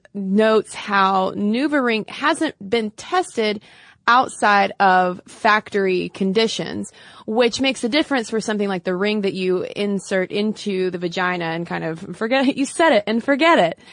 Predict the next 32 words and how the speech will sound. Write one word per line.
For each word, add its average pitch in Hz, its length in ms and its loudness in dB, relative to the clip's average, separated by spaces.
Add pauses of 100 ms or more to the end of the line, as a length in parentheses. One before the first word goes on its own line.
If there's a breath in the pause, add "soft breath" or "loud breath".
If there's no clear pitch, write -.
(260 loud breath)
Um, 214 520 2 (360 loud breath)
but 240 120 0
that 254 100 6
could 302 160 4
be 262 120 2
problematic 202 540 2
since 269 320 0
the 196 200 -6
package 233 440 0 (120)
recommends 214 580 0
that 190 80 0
it 180 160 -6
stays 208 380 0
between 175 420 -4 (220 soft breath)
sixty-eight 208 720 0
and 190 120 -2
seventy-seven 202 800 -2
degrees 160 340 -8
Fahrenheit, 202 600 -2 (220 loud breath)
or 180 200 0
for 175 180 -2
our 165 140 -2
listeners 165 360 -6
outside 160 280 -8
the 160 80 -10
United 165 200 -8
States, - 480 -4 (300 loud breath)
twenty 247 240 -2
to 202 80 0
twenty-five 180 400 -2
degrees 165 300 -4
Celsius. 220 720 2